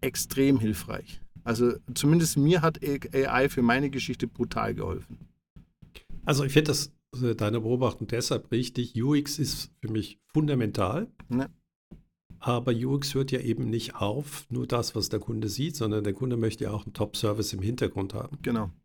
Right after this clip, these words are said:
Speaker 2: Das heißt, ähm, das Backend ist ja, oder der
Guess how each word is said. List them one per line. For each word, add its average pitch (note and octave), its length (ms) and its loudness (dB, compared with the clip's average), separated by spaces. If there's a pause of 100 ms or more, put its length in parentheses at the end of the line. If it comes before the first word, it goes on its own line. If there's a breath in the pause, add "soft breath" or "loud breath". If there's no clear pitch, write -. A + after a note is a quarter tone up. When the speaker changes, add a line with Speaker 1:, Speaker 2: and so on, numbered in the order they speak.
Speaker 2:
Das - 140 -6
heißt, G#2 560 -2 (120)
ähm, G2+ 320 0
das - 180 -2
Backend A#2+ 640 -2
ist - 260 -2
ja, G#2 320 -2 (140)
oder A#2 180 -8
der A#2 340 -10